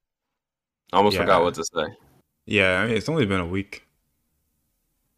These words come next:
Speaker 1: Yeah.
Speaker 2: Yeah, last time. Yeah,
Speaker 1: But we are
Speaker 2: yeah.
Speaker 1: recording on a Wednesday, so it's, it's a little, it's a little off.
Speaker 2: Yeah, or Friday, where you're at.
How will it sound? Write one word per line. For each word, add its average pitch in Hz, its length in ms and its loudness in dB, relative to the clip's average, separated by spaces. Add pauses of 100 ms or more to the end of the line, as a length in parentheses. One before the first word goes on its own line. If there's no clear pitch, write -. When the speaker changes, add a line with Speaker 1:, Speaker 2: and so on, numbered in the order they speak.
Speaker 1:
Yeah. 90 320 -2 (800)
Speaker 2:
Yeah, - 180 -12
last 85 240 -12
time. - 260 -16
Yeah, 147 140 -6
Speaker 1:
But 90 120 2
we 95 180 2
are 87 60 2
Speaker 2:
yeah. 85 60 -2
Speaker 1:
recording 95 440 2
on 92 100 2
a 87 60 2
Wednesday, 87 560 0
so 90 240 -4
it's, 73 280 -4 (240)
it's 87 120 -10
a 95 40 -6
little, 98 380 6 (560)
it's - 100 -18
a 98 40 -8
little 95 200 2
off. 85 380 0 (560)
Speaker 2:
Yeah, 87 220 -8
or 117 240 0
Friday, 95 460 -2 (180)
where 92 180 -8
you're 87 100 -6
at. 87 200 -12